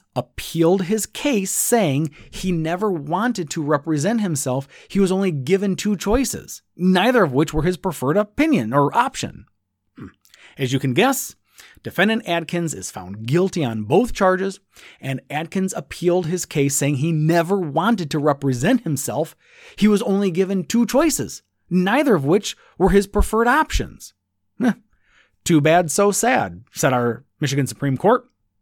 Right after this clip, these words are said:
They start their ruling by saying trial courts must substantially comply with the Anderson three-pronged discussion with our defendant. But they also introduced the Michigan court rule, which was created by the court system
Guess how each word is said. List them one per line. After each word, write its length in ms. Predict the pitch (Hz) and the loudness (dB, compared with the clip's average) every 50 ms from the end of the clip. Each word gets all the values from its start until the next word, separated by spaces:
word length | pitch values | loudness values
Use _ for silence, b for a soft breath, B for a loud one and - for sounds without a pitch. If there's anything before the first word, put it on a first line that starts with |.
| _ _ _ _ _ - | _ _ _ _ _ -2
They 140 | 151 180 | -2 0
start 380 | 165 - - - 262 294 311 - | 0 0 0 0 0 -2 -2 -2
their 120 | 294 262 | -2 -2
ruling 360 | 208 170 160 156 156 160 151 139 | 0 0 0 0 0 0 -2 -2
by 160 | 139 135 147 | -2 -2 -4
saying 440 | 143 - - 147 127 110 113 113 113 b b b b | -4 -4 -4 -4 -4 -4 -6 -10 -12 b b b b
trial 420 | - - - 175 202 220 233 254 | -12 -8 -4 -2 2 2 2 2
courts 400 | - - - - - 160 151 - | 0 -2 0 0 0 0 -2 -6
must 200 | 143 139 131 - | -8 -8 -6 -6
substantially 800 | - 139 120 - - - - - 151 143 160 175 165 - 196 202 202 | -8 -8 -8 -6 -6 -4 -4 0 0 0 0 0 -2 -2 -2 -2 -2
comply 680 | - 202 202 190 151 - - 143 139 139 135 135 139 | 0 -2 -2 -2 -2 -4 -2 0 2 2 2 2 2
with 380 | 127 117 110 123 160 170 - - b b b - | 0 0 0 0 0 0 -2 -8 b b b -2
the 200 | 156 160 - - | -2 -2 -2 -2
Anderson 460 | 151 156 165 190 185 - - 185 160 | -2 0 0 0 -2 -2 -2 -4 -4
three-pronged 800 | - - 135 143 156 175 156 - - - 156 151 151 156 160 | -4 -2 0 0 0 0 -2 -6 -4 0 0 2 2 0 0
discussion 680 | 151 160 - - - - 240 240 214 - - 127 135 131 B B B B B | -2 -2 -4 -4 0 2 2 2 2 2 -4 -4 -4 -6 B B B B B
with 260 | 165 165 - - - - - _ _ _ _ _ - | -4 -4 -4 -6 -18 -20 -20 _ _ _ _ _ -6
our 240 | 131 127 127 147 | -4 -2 -2 -2
defendant. 560 | 151 131 - - - 277 294 240 131 92 - - _ B B B B B B B | 0 0 -2 0 2 2 2 2 0 -2 -10 -16 _ B B B B B B B
But 380 | - 202 170 139 208 208 202 185 | -14 -10 -4 -2 -2 -2 -2 -2
they 140 | 185 - - _ _ - | -8 -8 -8 _ _ -4
also 440 | - 262 294 302 277 - 302 294 - | -2 0 0 0 -2 -2 -4 -2 0
introduced 560 | 175 170 156 - 147 135 135 139 143 143 - | 0 0 0 0 0 0 0 0 0 0 -2
the 100 | 151 147 | 0 0
Michigan 540 | 143 147 170 170 160 - 165 165 165 165 147 | 0 0 -2 -2 -4 -4 -4 -4 -4 -4 -6
court 500 | - - - - - 254 277 294 285 - | -8 -10 -4 -2 -2 0 0 -2 -2 -2
rule, 400 | - 143 143 135 123 123 139 139 B B B B B | -2 0 0 2 2 2 0 -2 B B B B B
which 180 | 175 175 - | -2 0 0
was 140 | 170 170 139 | 0 -2 -2
created 580 | - - - - 180 180 180 170 139 110 101 - | -2 -8 -6 -2 -2 -2 0 -2 -4 -6 -4 -2
by 220 | 135 143 156 185 | 0 0 2 2
the 100 | 190 240 | 0 -2
court 380 | - - - - 254 269 - - | -4 -2 -2 0 0 0 0 -2
system 460 | - - 143 - - 156 151 156 | -2 -2 -2 -2 -2 -2 -4 -4